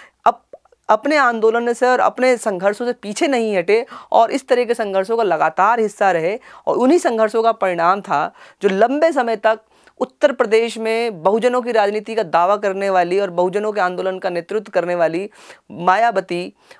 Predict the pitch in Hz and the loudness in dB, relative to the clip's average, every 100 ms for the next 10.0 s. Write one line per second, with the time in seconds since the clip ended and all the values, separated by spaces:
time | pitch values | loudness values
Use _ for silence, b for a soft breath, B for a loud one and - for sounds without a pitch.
0 | - 180 214 220 269 - 180 180 190 160 | -2 0 0 0 0 2 0 -2 -8 -6
1 | 208 262 233 202 185 180 160 156 196 - | -2 -2 0 -2 0 0 0 -2 -10 -8
2 | 240 220 208 214 214 190 220 202 208 175 | -8 -2 0 0 0 0 0 0 -6 -6
3 | 180 202 180 147 - - 254 262 262 202 | -2 -2 -2 -10 -16 -4 -2 -2 0 2
4 | 175 160 170 220 B B _ 180 214 285 | 2 -2 -4 -6 B B _ -4 -2 0
5 | - 180 190 214 - 190 185 185 170 160 | 2 2 2 0 -2 -2 -2 -2 -2 -2
6 | 160 175 214 b b b 147 175 - 233 | -4 -8 -8 b b b -16 -14 -2 -2
7 | 226 180 170 170 220 226 214 190 175 160 | 0 -2 -4 -2 -2 -2 0 -2 -2 -10
8 | - 180 190 151 - 208 208 - 190 190 | -2 -2 -2 -6 -2 -2 -2 -6 -4 -4
9 | 202 180 160 147 190 180 214 220 175 240 | -6 -4 -2 -2 -2 -4 -6 -4 -6 -6